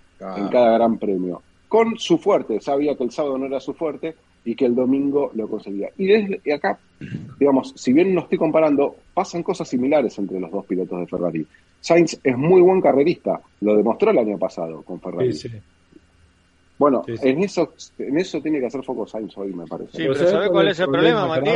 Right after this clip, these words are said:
Speaker 3: grave? ¿Sabe cuál es el problema grave? Que tú estás en Ferrari y el piloto que sería para ellos el piloto, porque, eh,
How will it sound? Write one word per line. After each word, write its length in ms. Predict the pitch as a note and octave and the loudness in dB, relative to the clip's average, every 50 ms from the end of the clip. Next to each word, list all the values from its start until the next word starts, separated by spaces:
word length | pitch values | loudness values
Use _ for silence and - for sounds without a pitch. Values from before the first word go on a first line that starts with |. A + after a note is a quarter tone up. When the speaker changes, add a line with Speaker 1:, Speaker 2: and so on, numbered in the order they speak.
| G#3 D#3+ | 0 0
Speaker 3:
grave? 180 | C3+ - F2+ - - _ _ _ _ _ _ _ _ _ _ _ | -2 -4 -8 -12 -18 _ _ _ _ _ _ _ _ _ _ _
¿Sabe 240 | _ - D3 D#3+ F3 F3 | _ -2 -2 0 0 2
cuál 140 | F3+ E3 | 2 2
es 60 | E3 D#3 | 2 0
el 60 | D#3 | -2
problema 400 | D3+ C3+ C3 C3+ C#3 C#3 B2 A#2+ | -4 -8 -8 -6 -6 -6 -6 -6
grave? 480 | A#2 B2 C#3 D#3+ F3 G3 G3 F3+ C#3 - - _ _ _ _ _ _ _ _ _ _ _ _ - _ _ - | -6 -4 -4 -4 -6 -6 -6 -8 -12 -12 -16 _ _ _ _ _ _ _ _ _ _ _ _ -20 _ _ -8
Que 220 | - C3 C3 C3 | -4 -4 -4 -4
tú 280 | C3 - - F#3 G3+ G3 | -4 0 2 4 4 4
estás 540 | F3+ F#3+ - - D#3+ C#3 A2+ G#2 - - _ _ _ _ _ _ _ _ _ | 4 0 -2 -2 -2 -2 -2 -4 -8 -14 _ _ _ _ _ _ _ _ _
en 140 | - B2+ A#2+ | -14 -14 -8
Ferrari 640 | - C3+ B2 B2+ C3 A#2 G#2 G2 G2+ G#2+ A2+ B2+ C3+ - _ _ _ _ _ _ - | -6 -6 -4 -2 -2 -2 -4 -4 -8 -10 -12 -12 -14 -18 _ _ _ _ _ _ -10
y 220 | - B2+ C3 - - _ _ _ _ | -10 -10 -10 -10 -14 _ _ _ _
el 260 | - B2+ B2+ B2+ B2+ - _ _ _ _ _ _ _ _ | -6 -6 -6 -8 -10 -16 _ _ _ _ _ _ _ _
piloto 720 | - D3+ D3+ E3+ F#3 G3 G3 G3 - F#3 F3+ E3+ D#3+ - _ | -6 -2 0 0 0 0 -2 -4 -4 -2 -2 -2 -2 -6 _
que 320 | - - C#3+ C#3+ D3 C#3+ C3+ | -8 -4 -4 -2 -2 -2 -4
sería 440 | C#3 - B2+ A#2+ B2 B2+ C3 B2 - | -6 -6 -8 -6 -4 -4 -4 -4 -6
para 320 | - A2+ A#2 A#2+ B2 B2 | -8 -8 -6 -4 -2 -2
ellos 320 | B2 B2 A2 A#2 A2+ G#2 A2+ | -2 -2 -4 -4 -6 -6 -6
el 100 | G#2 G#2 | -10 -12
piloto, 400 | - A2+ G#2+ A#2 A2 - G#2+ G2 | -10 -8 -6 -6 -6 -8 -10 -10
porque, 520 | - G#2+ G2+ G2+ _ - G#2+ G#2 G#2 G#2 | -10 -10 -10 -10 _ -6 -6 -4 -4 -6
eh, 400 | G#2 - A2 A2 A2+ - - - | -8 -10 -14 -16 -16 -16 -16 -18